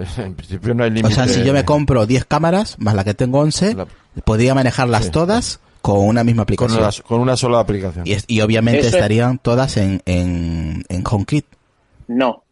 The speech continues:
Speaker 3: ahí te hay un
Speaker 1: Pues
Speaker 3: detalle.
Speaker 1: ya no lo sé.
Speaker 3: Para hacer grabaciones home, home, home Secure Video, máximo cinco cámaras.
Speaker 1: Ah.
Speaker 2: Sí,
Speaker 3: Ese
Speaker 2: pero
Speaker 3: es el máximo que, que tienes para grabar con doscientos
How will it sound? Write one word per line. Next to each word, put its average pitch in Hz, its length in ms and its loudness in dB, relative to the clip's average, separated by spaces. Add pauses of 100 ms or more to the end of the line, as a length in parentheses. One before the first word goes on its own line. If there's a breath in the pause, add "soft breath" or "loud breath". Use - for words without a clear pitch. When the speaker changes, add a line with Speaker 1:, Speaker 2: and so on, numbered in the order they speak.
(120)
Speaker 3:
ahí 139 260 2
te 151 140 0
hay 143 160 4
un 135 360 -2
Speaker 1:
Pues - 20 0
Speaker 3:
detalle. 120 280 0
Speaker 1:
ya 110 60 0
no 104 120 -4
lo 98 80 -4
sé. 92 120 -8
Speaker 3:
Para 120 180 0
hacer 151 260 -2
grabaciones 147 640 0
home, 143 140 -4 (380)
home, 139 380 -4 (380)
home 143 320 -10
Secure 156 380 -6
Video, 180 340 2 (640)
máximo 151 360 -2
cinco 127 260 -4
cámaras. 101 420 -6 (760)
Speaker 1:
Ah. 92 160 -4 (720)
Speaker 2:
Sí, - 260 -2
Speaker 3:
Ese - 120 -2
Speaker 2:
pero 95 120 2
Speaker 3:
es 92 80 4
el - 60 2
máximo 165 300 0
que, 123 280 0
que 117 140 -2
tienes 131 380 -2
para 123 200 0
grabar 123 280 0
con 110 160 -6
doscientos 120 760 -4